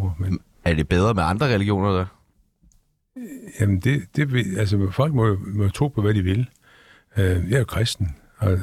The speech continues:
Speaker 1: og det ved jeg ikke, om I to er, men, øh, men det er jeg. Og, og, og det er så det, men, øh, jeg synes, det, den er væsensforskellig. Vores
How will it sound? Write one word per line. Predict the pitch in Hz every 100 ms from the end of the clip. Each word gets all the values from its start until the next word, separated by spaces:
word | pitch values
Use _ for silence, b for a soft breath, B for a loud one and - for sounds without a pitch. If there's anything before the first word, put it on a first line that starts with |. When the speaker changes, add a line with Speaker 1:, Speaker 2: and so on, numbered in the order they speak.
| -
Speaker 1:
og | 90
det | 120
ved | 110
jeg | 98
ikke, | 98
om |
I | 98
to | - 104
er, | 92 92
men, | 98 90
øh, | 90 85
men | 92
det | 117
er | 120
jeg. | 85 90 117 - B B B B
Og, | _ 101 95
og, | 98 101 -
og | 104
det | 143
er |
så | 123 107
det, | 98 120 123
men, | 113 98
øh, | 98 92 92 95 113
jeg | 101
synes, | 117 101
det, | 107 98 95
den | -
er | 98
væsensforskellig. | 95 139 - 98 - - 107 101
Vores | 98 90